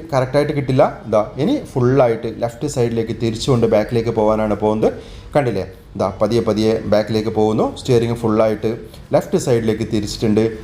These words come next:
പതിയെ പോകുന്നു. ദാ ഈ ഒരു സൈഡ് കൃത്യമായിട്ട് ശ്രദ്ധിക്കണം, റൈറ്റ് ബാക്ക് കോർണർ നോക്കണം, റൈറ്റ് ഫ്രണ്ട് സൈഡ് കൂടെ ശ്രദ്ധിക്കണം. അത് വളരെ ഇമ്പോർട്ടൻ്റ് ആണ്. പ്രത്യേകിച്ചും ഈ ഒരു താറൊക്കെ ഡ്രൈവ് ചെയ്യുന്ന സമയത്ത് അത് വളരെയധികം ശ്രദ്ധിക്കണം.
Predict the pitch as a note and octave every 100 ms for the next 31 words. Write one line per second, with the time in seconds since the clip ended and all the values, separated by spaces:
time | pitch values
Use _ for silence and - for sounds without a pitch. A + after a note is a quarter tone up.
0 | - - A2+ B2 G#2+ A2 G#2+ A2 A2 A2
1 | A#2 D3 D#3 D#3 A#2+ A#2+ A#2 F#2 C3 B2+
2 | B2+ B2 A2+ A2 A2+ C3 - G#2+ A2+ A#2
3 | G#2 A2 A#2 C3 A#2 A2+ A#2+ A#2 A2+ B2
4 | D3+ A#3 - - A#2+ C#3+ D#3+ F#3 - F#3
5 | A3 B3+ A3 E3 C3 B2+ A#2 A#2 G#2 G#2+
6 | A2+ G2 F#2+ C#3+ A2 G#2 C3+ D#3 C3 C3+
7 | D3 D3 C3 F3+ - - - E3+ E3 G3+
8 | G3+ A#3 A#3 - - D3+ F3+ F#3+ F#3+ B2+
9 | E3 F#3+ F#3+ F#3 D3 C#3 C#3+ D3+ D3 C3+
10 | B2 A#2+ A#2+ A#2+ A2 A#2 D3 C#3 C#3 C3+
11 | A2+ A2+ A2 A#2